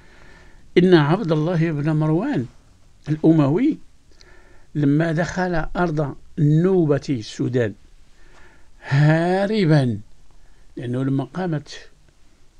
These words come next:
بدايات أوائل الدولة العباسية وكان الأمويون الآخرون أصبحوا في حال الضعف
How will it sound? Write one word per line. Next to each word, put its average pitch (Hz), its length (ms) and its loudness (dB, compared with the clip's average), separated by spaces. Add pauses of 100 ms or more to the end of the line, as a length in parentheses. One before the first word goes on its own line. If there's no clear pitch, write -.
(180)
بدايات 135 640 -4 (120)
أوائل 131 320 -6
الدولة 135 320 -4
العباسية 123 720 -8
وكان 135 520 -6 (360)
الأمويون 139 760 -2 (520)
الآخرون 131 760 -4 (500)
أصبحوا 160 400 -6
في 131 200 -10
حال 151 260 -6
الضعف 127 680 -6